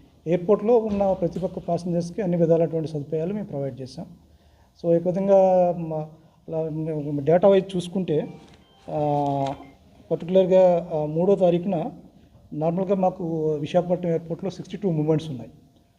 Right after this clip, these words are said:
అంటే, సిక్స్టీ టూ మూవ్-, మూవ్‌మెంట్స్ అంటే థర్టీ వన్ ల్యాండింగ్స్, థర్టీ వన్ టేకాఫ్స్.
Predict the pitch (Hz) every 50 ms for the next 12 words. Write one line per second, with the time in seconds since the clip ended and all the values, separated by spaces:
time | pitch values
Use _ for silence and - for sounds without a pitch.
0 | _ _ - 165 156 156 - 165 - - 196 190 196 196 190 190 185 185 180 175
1 | 170 170 170 180 180 175 185 175 165 233 269 - - - - - - _ _ -
2 | - 165 170 190 180 185 180 175 170 170 170 165 156 156 160 165 170 170 175 170
3 | 170 233 214 180 170 - 151 151 147 147 139 135 131 120 113 - - -